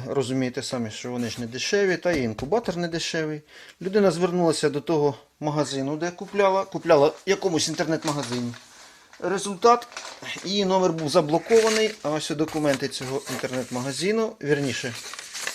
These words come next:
цього інкубатора. Як ви бачите, даних цього інтернет-магазину нема, жодних,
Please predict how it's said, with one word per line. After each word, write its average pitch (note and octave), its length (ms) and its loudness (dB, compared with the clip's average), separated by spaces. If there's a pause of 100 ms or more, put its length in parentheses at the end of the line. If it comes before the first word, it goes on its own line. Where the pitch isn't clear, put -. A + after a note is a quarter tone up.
(120)
цього E3 240 2
інкубатора. B2+ 640 0 (580)
Як B2 180 -10
ви D3 80 -4
бачите, G3 520 0 (1500)
даних D#3 540 2 (400)
цього D3 280 -2
інтернет-магазину C3+ 840 -2 (180)
нема, D#3+ 400 0 (840)
жодних, C3+ 480 -6